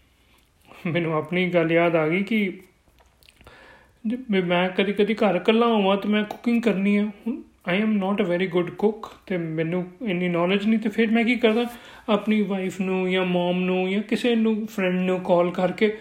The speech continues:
ਜੇ ਮੈਂ ਉਹਦੇ ਤੋਂ ਪੁੱਛ ਲਵਾਂ ਵੀ ਮੈਂ ਇਹ ਚੀਜ਼ ਕਿੱਦਾਂ ਕਰਨੀ ਆ। ਹੁਣ ਹਾਂ ਤੇ ਮੈਂ ਅਗਿਆਨੀ, ਹਾਂ ਤੇ ਮੈਂ ਇਗਨੋਰੈਂਟ, ਪਰ ਕਿਸੇ ਦੀ ਗੱਲ ਸੁਣ ਕੇ, ਸਮਝ ਕੇ ਮੈਂ ਉਹ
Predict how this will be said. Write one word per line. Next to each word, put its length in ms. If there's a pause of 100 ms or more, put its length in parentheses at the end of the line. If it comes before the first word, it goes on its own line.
(260)
ਜੇ 100
ਮੈਂ 120
ਉਹਦੇ 200
ਤੋਂ 140
ਪੁੱਛ 340
ਲਵਾਂ 240
ਵੀ 100
ਮੈਂ 320
ਇਹ 60
ਚੀਜ਼ 340
ਕਿੱਦਾਂ 360
ਕਰਨੀ 400
ਆ। 40 (640)
ਹੁਣ 100 (100)
ਹਾਂ 220
ਤੇ 120
ਮੈਂ 300
ਅਗਿਆਨੀ, 580 (200)
ਹਾਂ 100
ਤੇ 120
ਮੈਂ 120
ਇਗਨੋਰੈਂਟ, 560 (600)
ਪਰ 240 (180)
ਕਿਸੇ 300
ਦੀ 120
ਗੱਲ 340
ਸੁਣ 400
ਕੇ, 240
ਸਮਝ 460
ਕੇ 300 (100)
ਮੈਂ 420
ਉਹ 340